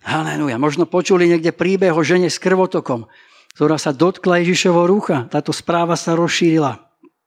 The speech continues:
Halelúja. A títo si povedali, „Keď sa len jeho rúcha dotkneme, budeme uzdravení.“ A pši-, a predstav si, áno, tak sa aj stalo. A všetci, ktorí sa ho dotkli, ozdraveli. Amen. Halelúja.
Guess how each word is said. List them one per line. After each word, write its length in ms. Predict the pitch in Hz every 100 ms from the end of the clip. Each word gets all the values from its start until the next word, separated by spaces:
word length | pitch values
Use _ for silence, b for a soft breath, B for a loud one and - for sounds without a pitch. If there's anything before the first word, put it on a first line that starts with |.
| _ _ _ - B B B B
Halelúja. 720 | - 135 139 135 131 113 92 b b b b b b _
A 80 | - 143
títo 280 | 180 170
si 120 | 156 156
povedali, 280 | 160 160
„Keď 220 | 156 254 233
sa 200 | 233 208
len 120 | 202
jeho 200 | 202 196
rúcha 320 | 170 220 208 180
dotkneme, 480 | 190 - 175 160
budeme 320 | 139 190 180 165
uzdravení.“ 760 | 156 147 156 151 143 131 127
A 40 | 135
pši-, 200 | - 190
a 80 | 143
predstav 400 | - 170 - 160
si, 160 | - 139
áno, 200 | 143 139
tak 160 | 147 139
sa 160 | 147
aj 60 | 131
stalo. 360 | - 147 147 - B B B B -
A 80 | 127
všetci, 520 | - 185 185 175 160
ktorí 200 | 156 156
sa 200 | 151 151
ho 40 |
dotkli, 400 | 139 170 - 156 151
ozdraveli. 760 | 139 131 151 143 127 113 - -
Amen. 560 | 147 147 165 202 202 - B B B B _
Halelúja. 840 | 143 196 233 220 247 247 208 113